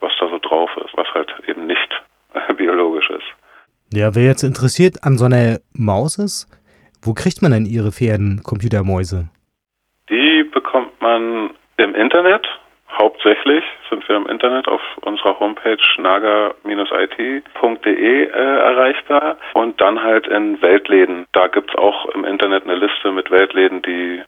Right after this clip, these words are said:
Speaker 1: wo es auf jeden Fall so ist, dass die unsere Mäuse haben. Und bei einigen, die nicht auf der Liste sind, ist es auch schon so.
Speaker 2: Ja, wie kann man sie ja noch unterstützen? Äh,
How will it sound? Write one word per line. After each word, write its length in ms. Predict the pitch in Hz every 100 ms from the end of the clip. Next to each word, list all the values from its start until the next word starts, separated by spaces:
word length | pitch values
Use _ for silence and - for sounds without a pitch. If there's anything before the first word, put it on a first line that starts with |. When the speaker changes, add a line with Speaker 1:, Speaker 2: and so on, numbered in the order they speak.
| -
Speaker 1:
wo 100 | 95
es 80 | 95
auf 160 | 90 -
jeden 180 | 92
Fall 240 | - 101 110
so 80 | 110
ist, 200 | 110 -
dass 140 | 98
die 120 | 104
unsere 220 | 98 95
Mäuse 320 | 95 92 95 92
haben. 320 | 92 92 92 _ - - - -
Und 380 | - 90 85 -
bei 160 | 90 82
einigen, 380 | 85 90 90 85
die 120 | 85 -
nicht 160 | - -
auf 140 | 104
der 120 | - 90
Liste 280 | 90 - 90
sind, 160 | 82
ist 120 | 80 82
es 100 | -
auch 160 | 76
schon 220 | - -
so. 160 | - 73 -
Speaker 2:
Ja, 240 | 98 101
wie 60 | 110
kann 160 | 127
man 120 | 139
sie 80 | 123
ja 140 | 123 123
noch 160 | 147
unterstützen? 1200 | 160 117 101 110 - 135 120 110 85 113 101
Äh, 40 | 87